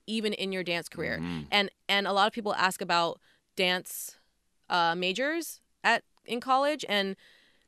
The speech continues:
Speaker 1: this is not, like, a bash on dance schools, but you, you s-, definitely don't need a dance degree to become a professional
Speaker 2: Right,
Speaker 1: dancer. So if you're,
Speaker 2: absolutely.
Speaker 1: if you're passionate about science or math or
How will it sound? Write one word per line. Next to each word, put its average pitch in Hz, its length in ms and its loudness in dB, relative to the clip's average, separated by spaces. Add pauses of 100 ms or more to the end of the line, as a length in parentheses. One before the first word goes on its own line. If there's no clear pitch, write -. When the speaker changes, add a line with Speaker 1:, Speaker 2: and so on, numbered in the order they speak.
Speaker 1:
this 214 200 2
is 214 100 0
not, 214 360 4
like, 190 160 4
a 175 80 0
bash 180 380 2
on 170 320 -2
dance 175 280 2
schools, 196 320 0
but 190 120 -2
you, 190 260 -6
you 202 100 -6
s-, 190 140 -8 (420)
definitely 208 500 2
don't 180 400 -2
need 180 220 0
a 175 60 2
dance 170 340 -2
degree 165 320 -6
to - 80 -10
become 165 300 -8
a 160 60 -6
professional 160 420 -6
Speaker 2:
Right, 156 120 -2
Speaker 1:
dancer. 156 260 -2
So 170 200 2
if - 100 -2
you're, - 180 4
Speaker 2:
absolutely. - 180 0
Speaker 1:
if 208 100 -4
you're 240 120 0
passionate 214 340 0
about 170 240 0
science 196 600 0
or 175 340 0
math 190 400 2
or 175 260 2